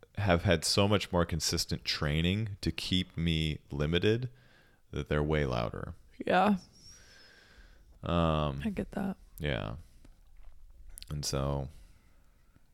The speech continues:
Speaker 2: So
Speaker 1: try-
Speaker 2: you're saying that's not actually that helpful?
Speaker 1: Well, <sighs> I'm,
Speaker 2: Or you,
Speaker 1: no,
Speaker 2: it kinda
Speaker 1: I'm not
Speaker 2: puts you through the
Speaker 1: saying,
Speaker 2: gauntlet.
Speaker 1: yeah, I'm not saying that it is,
Speaker 2: Yeah.
Speaker 1: uh, it's, it's, I am not saying that it is not useful.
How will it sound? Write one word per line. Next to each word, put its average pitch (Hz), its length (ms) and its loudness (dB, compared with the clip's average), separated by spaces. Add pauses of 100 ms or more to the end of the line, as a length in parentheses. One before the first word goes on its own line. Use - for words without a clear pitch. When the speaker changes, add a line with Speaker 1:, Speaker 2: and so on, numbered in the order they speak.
(120)
Speaker 2:
So - 160 -2
Speaker 1:
try- 185 80 6
Speaker 2:
you're 185 100 4
saying 156 240 0
that's 151 220 -4
not 98 340 -4
actually - 380 -8
that 92 160 -6
helpful? - 360 -10
Speaker 1:
Well, 139 460 8 (260)
<sighs> - 280 -6
I'm, 110 240 6 (260)
Speaker 2:
Or - 80 10
you, - 80 12
Speaker 1:
no, 101 80 12
Speaker 2:
it 208 180 12
kinda 220 180 12
Speaker 1:
I'm 226 60 10
not 135 220 12
Speaker 2:
puts 220 40 6
you 233 60 8
through 233 80 12 (100)
the - 60 8
Speaker 1:
saying, 202 140 8
Speaker 2:
gauntlet. 170 580 6
Speaker 1:
yeah, 92 300 12
I'm 98 160 8
not 117 200 8
saying 101 360 6
that 87 120 10
it 85 80 6
is, 78 200 6
Speaker 2:
Yeah. 98 320 4 (240)
Speaker 1:
uh, 67 360 -4 (920)
it's, - 300 -4 (640)
it's, - 420 -4 (320)
I 67 100 -2
am 73 260 -2
not 104 280 6
saying 71 320 -4
that 71 140 -2
it 71 100 -2
is 73 240 -6
not 65 260 -4
useful. - 480 2